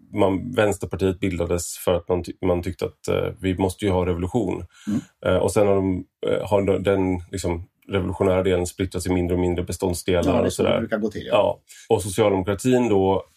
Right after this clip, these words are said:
Speaker 1: eh, bestämde sig för att sta-, ha strategin att istället, säger du då, eh, politisera Svenska kyrkan inifrån och ut. Men man insåg också att det skulle ta tid, det fanns liksom Svenska kyrkan,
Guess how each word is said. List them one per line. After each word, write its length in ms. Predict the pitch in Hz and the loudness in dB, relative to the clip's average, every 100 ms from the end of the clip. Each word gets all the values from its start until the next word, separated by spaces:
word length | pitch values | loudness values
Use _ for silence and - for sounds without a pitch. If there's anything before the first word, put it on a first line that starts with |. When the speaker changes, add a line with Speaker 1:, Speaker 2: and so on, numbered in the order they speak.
| - | 0
Speaker 1:
eh, 220 | 98 92 | 2 2
bestämde 420 | 87 92 101 90 | 0 0 2 2
sig 400 | 85 95 90 87 - _ - | 0 0 2 0 -6 _ -8
för 160 | - 92 | 0 2
att 140 | 87 - _ - - | 2 -4 _ -10 -6
sta-, 120 | 113 107 104 | -4 -2 -2
ha 120 | 101 | -2
strategin 560 | 98 101 92 110 98 | -4 -6 -2 0 2
att 120 | 92 92 | 0 -2
istället, 380 | - 98 90 - - - _ _ _ - _ - | -2 -2 -2 -6 -20 -20 _ _ _ -20 _ 0
säger 180 | 98 | 0
du 220 | 92 92 92 | 2 2 2
då, 320 | 90 95 - | 2 0 -2
eh, 380 | 98 90 90 90 | 0 0 0 -2
politisera 720 | 92 101 95 98 - 98 90 | -2 -2 -2 -4 0 2 2
Svenska 380 | 92 107 92 - | 0 0 0 -2
kyrkan 600 | 90 107 90 80 92 87 | -4 -2 -2 -2 -2 -2
inifrån 540 | 98 92 87 - 90 87 | 0 0 0 0 0 0
och 60 | |
ut. 500 | - 101 90 - - - _ _ - | 0 -2 -2 -8 -14 -14 _ _ -4
Men 260 | 104 101 98 95 92 90 98 | 2 4 4 2 0 -2 -2
man 120 | 104 | 0
insåg 240 | 104 98 104 | 2 0 -2
också 160 | - | -4
att 60 | 90 | -8
det 40 | |
skulle 160 | - 87 | -8 -6
ta 160 | 85 - - | -6 -6 -2
tid, 280 | 127 131 - - _ _ _ - | 0 -2 -8 -18 _ _ _ -10
det 60 | 98 | -2
fanns 380 | 101 95 92 | 0 0 -2
liksom 380 | 98 90 90 90 - - | -8 -4 -2 -4 -8 -14
Svenska 280 | - 95 98 | -6 -4 -4
kyrkan, 680 | - 98 - 98 95 92 | 0 -2 0 0 0 -2